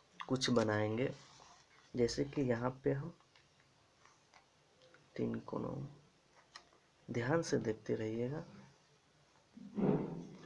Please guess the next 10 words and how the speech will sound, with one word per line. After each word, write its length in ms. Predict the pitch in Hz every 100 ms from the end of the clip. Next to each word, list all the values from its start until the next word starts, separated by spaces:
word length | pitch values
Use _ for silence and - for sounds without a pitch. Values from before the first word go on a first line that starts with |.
| - -
और 180 | 123 123
यहाँ 360 | 127 131 170
से 360 | - - 120 131 135 - - - - _ - - - - - - - _ - - _ _ _ _ _ _ _
इस 200 | 139 131
तरह 140 | 127 127
से 160 | -
बनाएंगे 560 | 117 110 107 107 107 107
हम, 220 | 110 113 - _ - _ - - _ - - - - - - - -
ठीक 240 | 139 139
है। 400 | 107 107 -